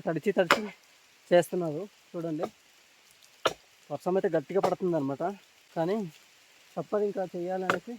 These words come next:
చేస్తున్నాము. ఆ లోపల తడుచుకొని అయినా చేద్దామనేసి ఇలా ఇదిగోండి, ఇందులో తల, ఈ చెట్లు కిందన తలదాచుకొని అది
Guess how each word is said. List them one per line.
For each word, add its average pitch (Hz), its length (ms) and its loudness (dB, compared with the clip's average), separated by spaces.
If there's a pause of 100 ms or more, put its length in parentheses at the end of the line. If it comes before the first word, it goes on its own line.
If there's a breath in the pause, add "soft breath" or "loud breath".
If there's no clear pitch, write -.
(100)
చేస్తున్నాము. 170 500 -2 (1160)
ఆ - 20 -10 (100)
లోపల 165 280 4
తడుచుకొని 185 400 -4
అయినా 185 140 0 (120)
చేద్దామనేసి 170 560 4 (880)
ఇలా 165 160 2
ఇదిగోండి, 165 320 0 (1040)
ఇందులో 165 260 -4
తల, 165 100 0 (140)
ఈ - 20 0 (120)
చెట్లు 175 280 4
కిందన 190 320 4
తలదాచుకొని 175 580 2 (1200)
అది 165 120 -10